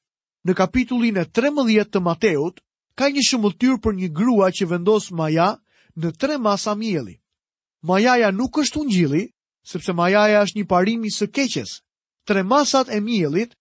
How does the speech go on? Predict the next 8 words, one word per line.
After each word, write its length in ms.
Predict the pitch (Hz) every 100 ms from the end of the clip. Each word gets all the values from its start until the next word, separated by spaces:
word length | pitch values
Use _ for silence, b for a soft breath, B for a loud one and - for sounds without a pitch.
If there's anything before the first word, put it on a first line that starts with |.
| _ _ _
përfaqësojnë 640 | 202 180 180 - 240 220 -
fjalën 420 | 247 277 269 269
e 80 | 220
Perëndis 600 | 233 233 170 156 170 - _ _ _
dhe 180 | 147 160
majaja, 580 | 151 185 214 147 156 - _ -
e 100 | 233
keqja, 480 | - 151 - 180